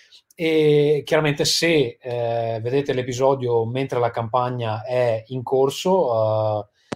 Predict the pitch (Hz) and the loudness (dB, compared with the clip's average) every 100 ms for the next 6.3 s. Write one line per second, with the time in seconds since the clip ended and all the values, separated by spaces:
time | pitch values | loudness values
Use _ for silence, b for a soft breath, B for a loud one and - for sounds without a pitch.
0 | - _ 147 117 - - 120 127 123 143 | -16 _ -6 -6 -6 -6 -2 -2 0 2
1 | 139 120 113 131 127 120 113 104 104 - | 4 2 4 4 4 0 -2 -2 -4 -8
2 | 110 107 107 104 - 156 151 147 127 123 | -6 -4 -4 -6 -6 -4 -4 -6 -8 -8
3 | - 131 120 110 107 - 139 135 117 107 | -6 -6 -2 -2 -2 -2 0 0 -2 -8
4 | 104 117 - 107 107 - 139 143 - - | -4 -6 -2 -4 -2 -2 0 -2 -6 -4
5 | 127 127 127 - 107 104 98 - 98 107 | -2 -2 -8 -10 -10 -10 -14 -18 -20 -18
6 | 123 180 | -10 -10